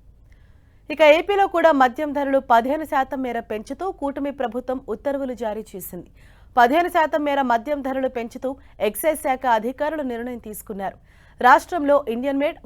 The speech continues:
ఫారిన్ లిక్కర్, బీర్లు ఇలా మూడు కేటగిరీల్లో మద్యం సరఫరా చేస్తున్నారు.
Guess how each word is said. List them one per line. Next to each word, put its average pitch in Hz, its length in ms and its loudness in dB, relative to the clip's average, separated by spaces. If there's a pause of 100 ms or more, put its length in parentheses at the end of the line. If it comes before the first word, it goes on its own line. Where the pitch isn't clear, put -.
ఫారిన్ 247 340 2
లిక్కర్, 294 340 -2
బీర్లు 226 460 -4 (400)
ఇలా 277 180 8 (160)
మూడు 320 200 2
కేటగిరీల్లో 269 640 -2
మద్యం 247 340 -6
సరఫరా 220 380 -8
చేస్తున్నారు. 190 560 -12